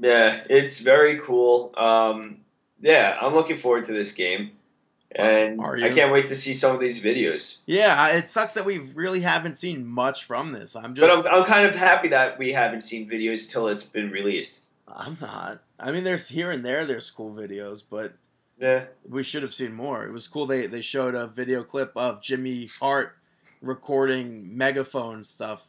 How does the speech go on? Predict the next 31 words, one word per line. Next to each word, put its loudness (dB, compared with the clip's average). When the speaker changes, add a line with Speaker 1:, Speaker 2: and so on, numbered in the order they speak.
Speaker 2:
for, -12
the, -16
I -18
guess, -10
the -14
outside, -10
uh, -2
not -10
Outsiders, -16
the -2
Bushwhackers -8
versus -14
Natural -16
Disasters -14
match. -18
Speaker 1:
Yeah, 2
that's -6
cool. -10
Speaker 2:
But, 2
like, 2
with, -2
with -4
Harlem 0
Heat -8
versus -6
the -8
Outsiders, -4
are -6
we -8
gonna -6
see -10